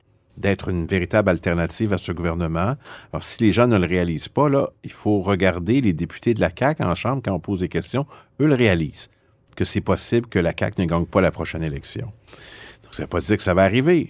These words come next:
mais il y a plus de chances maintenant qu'il y en avait. Euh, c'est une belle progression. La dernière élection, c'était à peine il y a un an.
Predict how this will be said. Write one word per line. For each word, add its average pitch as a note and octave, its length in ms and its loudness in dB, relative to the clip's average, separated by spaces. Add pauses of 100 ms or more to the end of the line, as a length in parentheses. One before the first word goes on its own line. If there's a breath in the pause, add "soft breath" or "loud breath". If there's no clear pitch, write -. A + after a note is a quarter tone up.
(160)
mais E2+ 140 -2
il - 20 0
y E2+ 60 2
a E2+ 40 2
plus A#2+ 240 2
de F#2 120 2
chances G#2+ 300 0
maintenant F#2 440 -2
qu'il F#2+ 140 -6
y - 20 -4
en D#2+ 60 -4
avait. E2 340 -2 (600 loud breath)
Euh, E2+ 320 2
c'est - 120 -8
une F2+ 60 -2
belle C3+ 140 6
progression. C3 560 2
La F2+ 200 -2
dernière A#2 280 4
élection, C3+ 440 2
c'était - 180 -4
à - 60 0
peine B2+ 340 -2
il A2+ 40 2
y G#2 40 2
a G2 40 2
un F#2 200 2
an. D3 200 -2